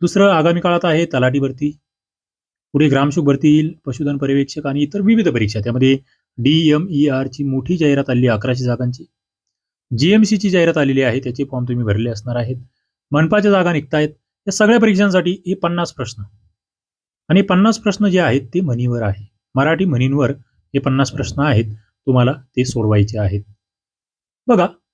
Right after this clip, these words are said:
"आधनातले रडतात आणि सुपातले हसतात" अशी म्हण आहे. त्याचा अर्थ काय? आधनातले, आधनातले रडतात आणि सुपातले हसतात.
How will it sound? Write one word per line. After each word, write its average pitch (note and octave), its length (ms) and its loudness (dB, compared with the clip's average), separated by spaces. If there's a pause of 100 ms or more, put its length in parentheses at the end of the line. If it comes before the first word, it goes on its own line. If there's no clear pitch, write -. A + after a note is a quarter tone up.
(540)
"आधनातले A#3 800 4
रडतात G3+ 380 0 (320)
आणि F#3+ 220 -2
सुपातले E3+ 460 -6
हसतात" G#2 420 -8 (600)
अशी A#3 160 2
म्हण A#3+ 220 4
आहे. G#2 100 -4 (960)
त्याचा A3 220 0
अर्थ A3+ 180 0
काय? - 460 -10 (1400)
आधनातले, F3+ 600 0 (280)
आधनातले F#3+ 580 2
रडतात D3+ 320 -2 (160)
आणि E3+ 140 -2
सुपातले C3 420 -6
हसतात. G2+ 280 -4